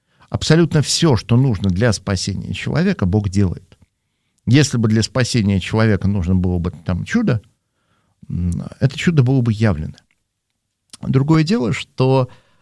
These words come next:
а, чудеса — это совершенно не гарантия того, что, не гарантия покаяния и спасения. Мы когда читаем Евангелие, мы там видим, что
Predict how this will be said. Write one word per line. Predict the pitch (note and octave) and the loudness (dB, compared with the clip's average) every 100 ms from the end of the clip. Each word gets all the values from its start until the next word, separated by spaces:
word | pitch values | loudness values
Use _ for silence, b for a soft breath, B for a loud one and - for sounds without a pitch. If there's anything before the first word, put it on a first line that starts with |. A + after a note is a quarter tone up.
| b | b
а, | - A2 G2+ - | -8 -6 -4 -6
чудеса — | - C3 B2+ A3 A#3 | -6 -4 -2 0 0
это | F#3 | -2
совершенно | - - - E3 | -6 -2 2 2
не | D3+ | 2
гарантия | C#3+ E3+ C3 F#2+ | 2 2 2 0
того, | F2 G#2 B2 | -4 -2 -2
что, | - - F2+ F2+ F#2 F#2 | -4 -6 -4 -4 -6 -4
не | G#2+ | -2
гарантия | B2 D3 A2+ G#2 | 0 0 0 -4
покаяния | F#2+ A#2 A2 F2+ G#2 | -2 0 2 2 0
и | |
спасения. | - D3+ C3+ E2+ | -2 -2 0 0
Мы | E2+ | 0
когда | G2 A2+ A2 | 0 -2 -4
читаем | - B2 G2+ | -4 -4 -2
Евангелие, | F#2 C3 A3+ G#3+ B2+ G#2+ | -2 -2 0 2 4 2
мы | B2+ | 2
там | B2 A#2+ | 0 0
видим, | G3 D#3 | 0 0
что | A#2 - A#2 | -2 0 0